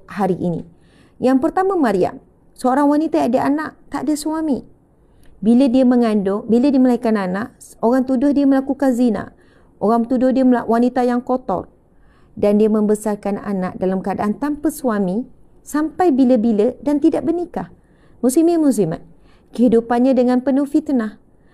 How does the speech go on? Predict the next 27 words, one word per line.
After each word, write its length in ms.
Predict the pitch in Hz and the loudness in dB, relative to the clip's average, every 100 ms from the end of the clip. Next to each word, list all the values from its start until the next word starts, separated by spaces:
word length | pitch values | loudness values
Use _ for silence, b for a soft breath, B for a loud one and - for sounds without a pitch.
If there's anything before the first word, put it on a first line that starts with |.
| b | b
Tetapi 400 | - 202 214 226 | -6 -4 -2 0
Allah 320 | - 214 202 226 | 0 0 0 0
yang 160 | 214 | 0
berikan 400 | 208 220 214 214 | 0 0 0 0
dia 100 | 214 | 2
mengandung 540 | 240 247 262 240 208 233 | 4 4 2 2 0 -2
tanpa 260 | 269 330 | -4 -4
seorang 320 | 311 285 294 294 | -2 -4 -4 -6
suami. 460 | 320 330 320 196 - _ b b b b | -6 -4 -2 -4 -6 _ b b b b
Subhanallah, 720 | - 247 302 294 285 233 b b - | -2 0 2 2 0 -2 b b -6
hari 320 | 240 247 254 285 | -2 0 0 0
ini 320 | 269 208 269 - - | 0 0 -2 -8 -6
wanita-wanita 960 | 214 220 240 247 233 226 233 233 247 247 | 0 0 0 0 0 2 0 0 -2 -2
suri 480 | - 254 254 262 240 | -2 0 2 2 0
ru-, 160 | 226 | -2
ah, 400 | - 220 226 226 | -4 -2 0 0
ibu 240 | - 214 247 | 0 0 0
tunggal 400 | 247 208 180 - - _ b b b b - | 2 0 -2 -8 -16 _ b b b b -2
kena 240 | 240 262 | 2 2
jadikan, 640 | 233 220 240 240 233 226 220 b b _ - | 2 2 0 -2 -2 -2 -6 b b _ -8
ah, 480 | 214 214 214 214 | -6 -6 -6 -6
Sayyidatina 800 | 214 269 254 220 220 220 240 226 | -2 0 2 2 0 0 -2 0
Maryam 480 | 226 214 226 226 214 | 0 -2 -2 -4 -4
sebagai 320 | 214 202 202 | -4 -4 -2
contoh 320 | 208 226 214 202 | -2 -2 -4 -4
tauladan 500 | 208 202 202 202 196 | -4 -2 -2 -4 -6
yang 160 | 185 | -6